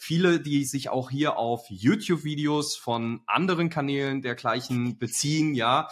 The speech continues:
wo vielleicht jetzt nicht direkt ein Steuerexperte dabei war, sondern was man sich so zusammengelesen hat oder dergleichen.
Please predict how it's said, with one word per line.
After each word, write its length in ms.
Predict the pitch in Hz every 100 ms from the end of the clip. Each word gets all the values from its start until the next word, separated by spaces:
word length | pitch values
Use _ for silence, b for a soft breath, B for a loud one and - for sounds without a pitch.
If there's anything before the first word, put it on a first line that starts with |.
| B B
wo 400 | - 131 135 143 -
vielleicht 560 | - 123 120 127 127
jetzt 260 | 123 120 -
nicht 420 | 120 160 185 -
direkt 400 | 135 127 131 -
ein 200 | 113 113
Steuerexperte 800 | 104 135 156 135 135 - 131 131
dabei 360 | 127 113 117 120
war, 200 | 117 117
sondern 400 | 110 110 110 110
was 160 | 110
man 100 | 120
sich 160 | 107 107
so 100 | -
zusammengelesen 920 | 101 104 127 160 139 131 127 131 123
hat 200 | 120 120
oder 200 | - 113
dergleichen. 580 | 113 113 110 110 113 110